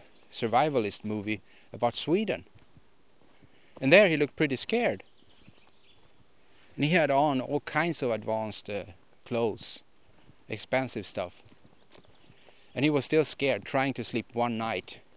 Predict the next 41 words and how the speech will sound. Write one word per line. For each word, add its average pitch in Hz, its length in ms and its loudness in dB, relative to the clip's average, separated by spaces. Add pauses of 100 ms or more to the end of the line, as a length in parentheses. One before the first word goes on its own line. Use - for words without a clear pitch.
(720)
in 107 100 -6
the 101 60 -6
Swedish 117 300 -4
forest. 98 500 -6 (400)
And 104 80 -8
he 113 80 -4
made 110 220 -4
a, 95 100 -14 (640)
he - 100 -2
had 147 80 6
all 131 140 2
kinds 131 340 -4
of, 104 140 -8 (340)
you 104 140 -4
know. 104 140 -6 (1500)
And 127 80 -6
basically, 139 500 4 (300)
the 123 80 -6
Swedish, 196 340 0
why 165 240 0
is 175 160 2
it 131 80 -8
so 135 140 -2
scary 123 380 -2
in 117 40 -6
Sweden? 180 380 -2 (920)
Well, 147 220 2
you 151 160 -4
have, 151 420 0
and 165 120 4
actually 151 340 2
I 127 120 -2
should 139 180 -4
also 123 180 -6
say 117 180 -2
that 117 160 -4
the 120 80 -4
mo-, 131 220 0
one 160 160 2
of 147 100 0
the 120 180 -6